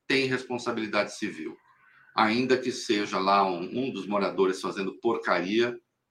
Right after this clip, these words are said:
pode respingar no síndico se ficar evidente que o síndico sabia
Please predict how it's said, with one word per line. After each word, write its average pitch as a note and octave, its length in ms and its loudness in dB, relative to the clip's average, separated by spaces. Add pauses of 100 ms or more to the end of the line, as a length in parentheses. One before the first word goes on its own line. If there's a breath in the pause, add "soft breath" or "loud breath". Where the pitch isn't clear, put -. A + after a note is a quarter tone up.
(580)
pode A#2 320 10
respingar G#2 520 2
no G2 80 -2
síndico B2 680 -2
se A#2 180 -2
ficar G#2+ 500 4
evidente G2+ 600 -2
que A#2 60 -2
o G#2 60 -4
síndico G#2+ 500 -8
sabia F2 760 0